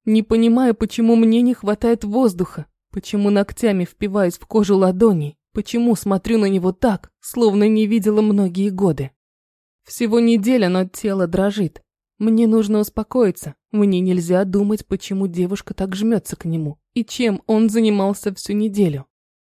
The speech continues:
Он хоть что-то делает? А может, спит с ней? На радость Климову, который жаждет сыграть двойную свадьбу,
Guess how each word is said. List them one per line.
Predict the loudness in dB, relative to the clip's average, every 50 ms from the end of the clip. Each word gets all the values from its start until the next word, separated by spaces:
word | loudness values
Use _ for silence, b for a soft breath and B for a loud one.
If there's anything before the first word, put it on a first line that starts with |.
| _ -4
Он | -2 -2 -2
хоть | -2 -4 -8 -8 -8
что-то | -8 -10 -4 -4 -4 -2 -2 -4 -4
делает? | -2 0 0 0 2 2 0 -2 -4 -8 -14 _ _ _ _ _ _ _ _ _ _
А | -8 -4
может, | 0 0 0 0 0 -2 -6 -6 -14 -20 _ _
спит | -20 -18 -16 -6 -2 -2 -2 -2 -2
с | -4 -2
ней? | 0 0 0 -2 -4 _ _ _ _ _ _ _ _ _ _ _ -6
На | -2 0 2 2
радость | 4 2 2 2 2 0 0 -6 -8
Климову, | -4 -2 0 2 2 2 2 0
который | 0 0 -2 -2 0 0 2 2 2
жаждет | 2 2 2 2 2 -2 -4 -6 -6
сыграть | -8 -6 -2 0 0 0 0
двойную | 0 0 0 0 2 0 0 -2
свадьбу, | -4 -2 -2 -2 -2 -2 -2 -6 -6 -8 _